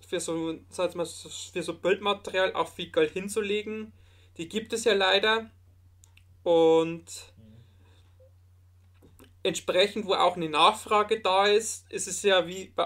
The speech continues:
Speaker 1: allen in der Wirtschaft, wo eine Nachfrage da ist, gibt's auch ein Angebot. Kennt man also nicht nur von Drogen, sondern auch bei sowas, um's mal jetzt im, im negativen Bereich zu sehen. Ähm,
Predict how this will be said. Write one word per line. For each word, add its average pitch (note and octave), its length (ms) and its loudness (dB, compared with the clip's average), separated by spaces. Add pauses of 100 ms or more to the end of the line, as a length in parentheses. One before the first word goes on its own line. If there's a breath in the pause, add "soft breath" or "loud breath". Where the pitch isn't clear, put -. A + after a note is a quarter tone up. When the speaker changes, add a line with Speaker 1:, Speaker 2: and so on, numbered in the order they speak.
Speaker 1:
allen G3 240 2
in G#3+ 100 -2
der G3+ 120 -2
Wirtschaft, G#3 600 0
wo F3 60 -4
eine D#3 120 -2
Nachfrage G3 640 0
da F3+ 160 0
ist, F3+ 120 0
gibt's - 200 -8
auch D#3 140 -2
ein D3+ 60 -10
Angebot. G#3+ 680 -2 (680 soft breath)
Kennt F3+ 180 -2
man F3+ 80 2
also D#3+ 140 -2
nicht G#3+ 200 -4
nur G3+ 100 0
von E3 200 -4
Drogen, A3+ 480 -4
sondern F3+ 680 -4 (360 soft breath)
auch E3+ 260 -2
bei D#3+ 180 -2
sowas, G#3 640 -2 (160)
um's F3+ 240 -6
mal F#3 120 0
jetzt - 160 -10
im, D#3+ 260 -8
im D3+ 140 -14
negativen G3+ 500 -4
Bereich F#3+ 340 -2
zu G#3 100 -12
sehen. G3 420 -4 (880 soft breath)
Ähm, E3 640 2